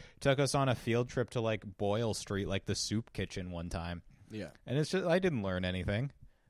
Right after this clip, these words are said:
Speaker 1: I just laughed at homeless people for an hour because it wasn't, like, real enough.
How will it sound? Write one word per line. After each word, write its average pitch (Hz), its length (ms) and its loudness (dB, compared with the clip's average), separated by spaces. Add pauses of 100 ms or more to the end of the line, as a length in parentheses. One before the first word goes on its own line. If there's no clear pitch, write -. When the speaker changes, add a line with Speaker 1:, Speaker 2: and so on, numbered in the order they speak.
(140)
Speaker 1:
I 127 80 0
just 143 240 -2
laughed 127 340 0
at 139 120 2
homeless 135 400 0
people 90 360 -4
for 98 200 0
an 95 80 0
hour 95 320 2
because 113 320 4
it 123 80 6
wasn't, 139 320 4
like, 131 180 2 (100)
real 127 380 4
enough. 85 460 -6